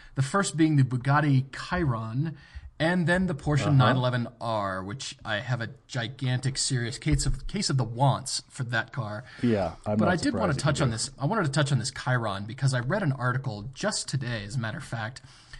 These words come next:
Speaker 1: written by a contributor to Road and Track. His name's Jason Harper,
Speaker 2: Mm-hmm.
Speaker 1: and if you have not read this article, it's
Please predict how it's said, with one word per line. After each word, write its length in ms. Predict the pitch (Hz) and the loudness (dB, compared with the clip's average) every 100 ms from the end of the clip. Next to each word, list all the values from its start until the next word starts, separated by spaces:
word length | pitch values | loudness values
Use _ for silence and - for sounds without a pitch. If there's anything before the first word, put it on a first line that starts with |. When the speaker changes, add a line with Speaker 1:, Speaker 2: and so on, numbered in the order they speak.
| - - | -14 2
Speaker 1:
written 360 | 135 240 208 | 4 4 2
by 240 | 147 131 131 | 4 4 4
a 40 | |
contributor 440 | 131 135 165 147 147 | 4 2 4 2 2
to 320 | 139 - 123 | 0 0 0
Road 280 | 113 135 143 | 2 4 6
and 120 | 135 | 4
Track. 360 | - 117 - - | 2 -8 -8 -4
His 120 | 123 | 2
name's 200 | 143 135 | 2 2
Jason 360 | - 165 - 170 | 0 0 0 -2
Harper, 360 | 135 131 - | 0 0 0
Speaker 2:
Mm-hmm. 80 | 87 | 0
Speaker 1:
and 120 | 110 | 0
if 120 | 123 | 0
you 60 | 120 | -4
have 160 | - 160 | -4 -2
not 260 | 196 240 | 0 0
read 140 | 196 170 | -2 -2
this 140 | 147 | 2
article, 460 | 147 147 139 143 139 - - - - | 2 2 2 0 0 -6 -20 -6 0
it's 200 | 139 | 0